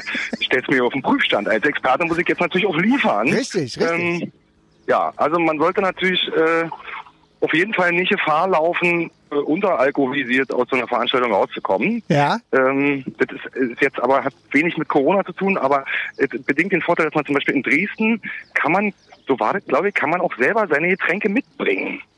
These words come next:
Speaker 1: Na,
Speaker 2: Zum
Speaker 1: das ist ja
Speaker 2: Beispiel.
Speaker 1: hervorragend. Das, das spart
Speaker 2: Also das
Speaker 1: definitiv schon mal Geld. Das ist ein ganz wichtiger
Speaker 2: Richtig.
Speaker 1: Tipp. Das ist wie bei den Öffentlich-Rechtlichen, wenn man so Tipps abgibt und so von Experten einholt, es muss immer was zum Sparen dabei sein. Das hätten wir hier damit schon
Speaker 2: Ja.
Speaker 1: geschafft.
Speaker 2: <laughs> Voll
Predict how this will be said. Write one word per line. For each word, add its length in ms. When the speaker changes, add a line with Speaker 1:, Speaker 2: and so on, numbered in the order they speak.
Speaker 1:
Na, 80
Speaker 2:
Zum 80
Speaker 1:
das 140
ist 60
ja 60
Speaker 2:
Beispiel. 200
Speaker 1:
hervorragend. 380
Das, 100
das 140
spart 280
Speaker 2:
Also 120
das 80
Speaker 1:
definitiv 340
schon 120
mal 120
Geld. 340
Das 100
ist 60
ein 40
ganz 220
wichtiger 300
Speaker 2:
Richtig. 160
Speaker 1:
Tipp. 100
Das 100
ist 120
wie 80
bei 120
den 140
Öffentlich-Rechtlichen, 840
wenn 100
man 100
so 100
Tipps 280
abgibt 360
und 100
so 100
von 180
Experten 480
einholt, 440
es 140
muss 200
immer 200
was 100
zum 180
Sparen 360
dabei 280
sein. 200
Das 140
hätten 160
wir 60
hier 120
damit 240
schon 100
Speaker 2:
Ja. 60
Speaker 1:
geschafft. 280
Speaker 2:
<laughs> 1400
Voll 140